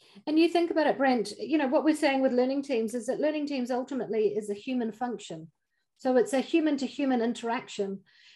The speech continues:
And yet so much of our practice is, is really almost anti-human, if you ask me.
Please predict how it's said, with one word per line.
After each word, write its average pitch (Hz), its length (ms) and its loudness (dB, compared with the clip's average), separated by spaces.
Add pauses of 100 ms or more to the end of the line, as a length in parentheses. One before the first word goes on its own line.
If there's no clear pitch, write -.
And 269 160 6
yet 277 180 4
so 311 260 4
much 302 360 2
of 247 100 0
our 240 160 2
practice 226 540 -2
is, 240 300 0
is 262 220 4
really 254 280 0
almost 254 400 -2
anti-human, 226 680 0
if 202 120 -6
you 190 120 -4
ask 185 300 -6
me. 180 240 -8